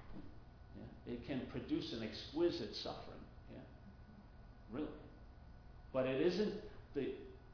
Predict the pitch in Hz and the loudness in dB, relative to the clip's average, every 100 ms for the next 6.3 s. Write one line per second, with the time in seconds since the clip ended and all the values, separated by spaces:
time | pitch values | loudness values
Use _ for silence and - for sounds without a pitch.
0 | - - - 143 160 - 156 160 180 180 | -4 0 6 8 8 8 8 8 8 6
1 | 180 180 180 - 143 135 127 127 143 139 | 8 8 8 8 6 6 6 6 8 8
2 | 127 123 151 - 123 110 110 123 113 143 | 8 8 4 4 2 2 2 -2 0 2
3 | 175 135 107 107 104 127 131 - - - | 4 2 0 -2 -2 -2 -2 -4 -8 -10
4 | - 127 127 160 - 135 123 120 123 - | -2 2 6 8 10 10 10 8 4 -2
5 | - - - 139 139 131 120 107 180 156 | -10 -6 0 2 4 4 4 8 8 10
6 | 147 - | 8 2